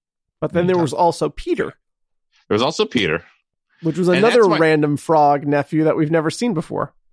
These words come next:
Speaker 2: And that's, that's my next big question.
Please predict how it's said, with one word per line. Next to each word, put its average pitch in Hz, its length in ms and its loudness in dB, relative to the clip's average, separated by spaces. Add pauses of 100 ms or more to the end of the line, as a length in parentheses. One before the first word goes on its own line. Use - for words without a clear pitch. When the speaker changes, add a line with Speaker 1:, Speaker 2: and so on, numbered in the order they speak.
(160)
Speaker 2:
And 143 120 -2
that's, 180 260 -4
that's 180 300 -4
my 214 160 -2
next 135 680 -4 (640)
big 107 180 -4
question. 87 600 -6